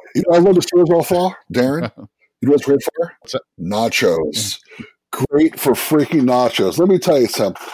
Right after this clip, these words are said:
Speaker 1: You got a big plate. Like, I've taken actual, um,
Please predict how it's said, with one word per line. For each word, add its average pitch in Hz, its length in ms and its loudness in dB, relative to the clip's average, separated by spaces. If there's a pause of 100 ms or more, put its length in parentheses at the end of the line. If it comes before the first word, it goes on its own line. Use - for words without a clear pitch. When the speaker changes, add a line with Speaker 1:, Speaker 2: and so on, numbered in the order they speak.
(380)
Speaker 1:
You 143 180 2
got 117 140 2
a - 60 -16 (120)
big 180 200 4 (120)
plate. 165 300 4
Like, 123 200 0
I've 165 200 0
taken 175 420 0
actual, 123 540 0 (580)
um, 101 520 -2